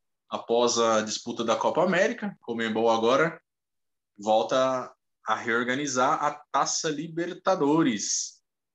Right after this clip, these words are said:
Libertadores que começou com alguns jogos ontem, já na terça-feira, dia treze. O Fluminense vem fazendo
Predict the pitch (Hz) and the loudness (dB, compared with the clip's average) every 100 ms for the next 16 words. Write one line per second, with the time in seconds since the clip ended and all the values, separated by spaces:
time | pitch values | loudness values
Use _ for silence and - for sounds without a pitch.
0 | _ 90 107 123 127 135 151 156 165 170 | _ -6 -2 0 0 0 0 -2 -2 0
1 | 165 - 165 170 170 156 143 151 123 143 | 0 0 -2 -4 -2 -2 -2 -4 -2 -2
2 | 139 127 127 139 139 135 120 127 127 120 | -2 -4 -4 -4 -4 -6 -2 0 0 -2
3 | 127 117 120 - 135 131 123 123 - 135 | -2 -2 -6 -4 -2 -2 -2 -6 -4 0
4 | 139 277 143 _ _ _ _ _ _ _ | 0 -2 -10 _ _ _ _ _ _ _
5 | _ _ 98 101 104 117 120 127 120 196 | _ _ -4 -2 -2 -2 0 2 2 0
6 | - - - _ _ _ _ _ _ _ | -2 -4 -12 _ _ _ _ _ _ _
7 | _ _ _ - 101 107 101 107 104 | _ _ _ -14 -6 -2 0 -2 -2